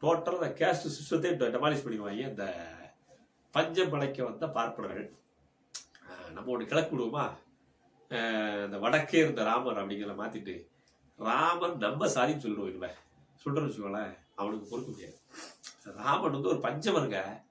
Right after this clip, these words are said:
ராமர் வந்து இன்னையில இருந்து பஞ்சமர் சாதி அப்படின்னு சொல்லி பரப்பி விட்டுருவோம். அந்த கருத்துல நம்ம உறுதியா இருப்போம். தொடர்ந்து ராமர் வந்து பஞ்சமர்னு சொல்லுவோம், சூத்திரர்னு சொல்லுவோம்.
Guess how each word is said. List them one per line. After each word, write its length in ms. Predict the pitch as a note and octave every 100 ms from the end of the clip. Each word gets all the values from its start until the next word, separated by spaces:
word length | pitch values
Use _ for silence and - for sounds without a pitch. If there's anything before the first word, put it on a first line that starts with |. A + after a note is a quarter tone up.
| _ _ _ _ _ -
ராமர் 600 | G2 G2+ C3+ D3+ D3+ C#3+
வந்து 220 | A2 C3+
இன்னையில 240 | D#3 G#2+ G#2+
இருந்து 200 | D3 -
பஞ்சமர் 480 | G#2 A#2+ A2+ A2 F#2
சாதி 260 | E2+ F#2+
அப்படின்னு 300 | F2+ G2+ -
சொல்லி 140 | A#2+ B2
பரப்பி 260 | G2+ G2+
விட்டுருவோம். 420 | F#2+ E2+ G2 D3 - _ _ _ _ _ _
அந்த 180 | A#2+ C3+
கருத்துல 400 | C3+ B2+ E3 F#3
நம்ம 160 | F3 C#3+
உறுதியா 260 | E3 G3 D#3+
இருப்போம். 380 | B2 G#2 - -
தொடர்ந்து 480 | B2 B2 G2+ G3 F3+
ராமர் 400 | C3 C#3 D#3+ C#3+
வந்து 160 | C#3 A#2
பஞ்சமர்னு 580 | B2+ C#3 D#3 D3+ D3+
சொல்லுவோம், 380 | - G#2+ F#2+ -
சூத்திரர்னு 540 | - G#3 G#3 F3 D#3+ D#3+
சொல்லுவோம். 400 | B2 G2+ -